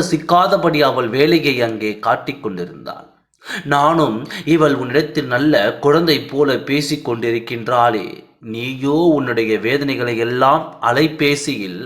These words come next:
அவளை அழைத்து தொடர்பு கொண்டு எல்லாவற்றையும், அதாவது எல்லாவற்றையும் சொல்லிக் கொண்டிருக்கின்றாய்.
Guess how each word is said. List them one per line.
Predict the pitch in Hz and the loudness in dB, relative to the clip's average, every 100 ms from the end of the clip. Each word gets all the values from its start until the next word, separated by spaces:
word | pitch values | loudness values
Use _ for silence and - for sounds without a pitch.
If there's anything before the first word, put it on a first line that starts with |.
| - | -2
அவளை | 120 117 113 113 | 0 2 2 0
அழைத்து | 113 117 151 151 131 120 | 0 0 0 -2 -8 -4
தொடர்பு | 117 139 151 147 143 | -2 -2 -2 -4 -4
கொண்டு | 123 104 87 71 - - - - - | -6 -8 -10 -14 -18 -20 -16 -12 -6
எல்லாவற்றையும், | 117 127 135 135 120 123 123 156 151 147 117 - - _ _ _ _ _ _ _ | 0 2 4 4 4 2 2 2 2 0 -4 -14 -20 _ _ _ _ _ _ _
அதாவது | 92 104 113 120 120 120 95 135 | -6 0 2 2 0 -2 0 0
எல்லாவற்றையும் | 120 117 127 127 123 123 151 160 170 | 0 2 2 4 2 2 2 2 0
சொல்லிக் | 151 147 156 143 | 0 2 2 0
கொண்டிருக்கின்றாய். | 117 104 95 92 92 85 - 87 | -2 -2 -4 -8 -10 -6 -6 -6